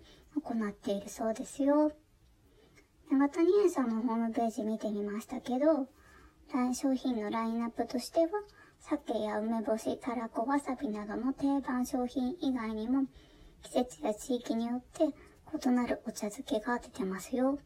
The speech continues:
私が気になったのは、関西限定ふぐ茶漬けと神戸牛茶漬け。美味しそうじゃないですか。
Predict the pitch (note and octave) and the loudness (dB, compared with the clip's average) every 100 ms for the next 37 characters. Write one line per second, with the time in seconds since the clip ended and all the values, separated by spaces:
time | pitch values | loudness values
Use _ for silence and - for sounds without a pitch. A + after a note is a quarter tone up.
0 | - - - - - - - C#4 D#4 F#4 | -14 -20 -20 -20 -20 -12 -4 0 2 4
1 | E4 D#4 E4+ D#4+ E4 F4 - A3+ G#3+ A3 | 2 4 8 10 10 6 0 -2 0 0
2 | A3 - _ - - - C4+ - A3 G#3 | -2 -6 _ -18 -6 2 4 4 0 -2
3 | G#3 G#3 G3+ G3+ G3+ C4 A#3+ - B3 - | -2 -4 0 0 0 -2 -4 -2 -2 -2
4 | C#4 E4 - - D4+ C#4 - - A3+ G#3+ | -8 -10 -10 2 4 4 0 -2 2 2
5 | A3+ A3+ A3 G#3+ - A#3+ C#4 D#4+ - - | 0 0 -2 -2 -6 -8 -6 -8 -10 -20
6 | - _ _ _ _ - - - - - | -20 _ _ _ _ -20 -20 -20 -20 -20
7 | - _ _ - - _ _ - A#3 - | -20 _ _ -20 -20 _ _ -6 -4 -2
8 | - A#3+ A#3 A3+ B3 C4+ B3 - | 2 4 4 2 2 2 0 -4